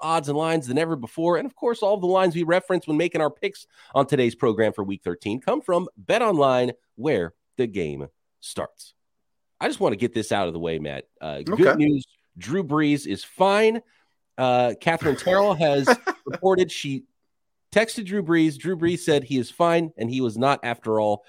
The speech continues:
Speaker 1: struck by lightning. Those are the headlines you wake up to in the year two thousand twenty-two,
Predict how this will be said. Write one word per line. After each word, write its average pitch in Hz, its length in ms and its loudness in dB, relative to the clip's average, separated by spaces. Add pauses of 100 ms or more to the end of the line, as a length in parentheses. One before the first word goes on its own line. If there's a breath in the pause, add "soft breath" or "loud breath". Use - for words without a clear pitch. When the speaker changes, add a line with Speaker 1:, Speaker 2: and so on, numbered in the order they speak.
(180 soft breath)
Speaker 1:
struck - 520 -4
by 104 220 -2
lightning. 85 540 -6
Those 160 240 -2
are - 20 -6
the 127 160 -2
headlines 110 460 -2
you 101 80 0
wake 101 180 0
up 98 200 -2
to 92 180 -4
in 90 60 -6
the 87 60 -6
year 87 160 -4
two 92 160 -14
thousand 82 360 -6
twenty-two, 73 580 -12